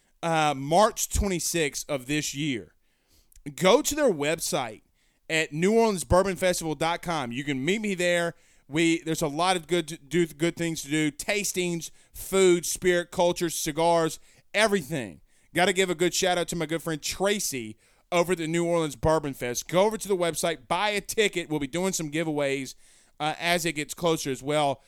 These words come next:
But had to give a good shout out. I will be there on March twenty-sixth. Come hang out with me, uh, and we'll have some fun. And my good friend Carol Foss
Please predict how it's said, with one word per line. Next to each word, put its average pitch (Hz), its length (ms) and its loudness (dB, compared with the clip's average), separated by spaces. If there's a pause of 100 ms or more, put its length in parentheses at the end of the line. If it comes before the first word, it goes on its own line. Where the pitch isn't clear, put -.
(200)
But 131 220 -4
had 165 200 0
to 170 60 -4
give 151 200 -2
a 139 40 -2
good 139 200 -4
shout 147 220 0
out. 143 120 -4
I 147 140 0
will 160 120 2
be 151 140 2
there 147 180 0
on 139 200 -2
March 135 320 -2
twenty-sixth. 143 680 -4 (340)
Come 170 160 0
hang 156 200 0
out 147 140 0
with 139 160 0
me, 131 200 -4 (400)
uh, 135 400 -2
and 131 220 -6
we'll 131 120 0
have 127 300 -4
some 120 200 -8
fun. 143 260 -2
And 131 60 -2
my 127 40 -4
good 139 200 -4
friend 143 180 -6
Carol 151 240 -2
Foss 143 400 -2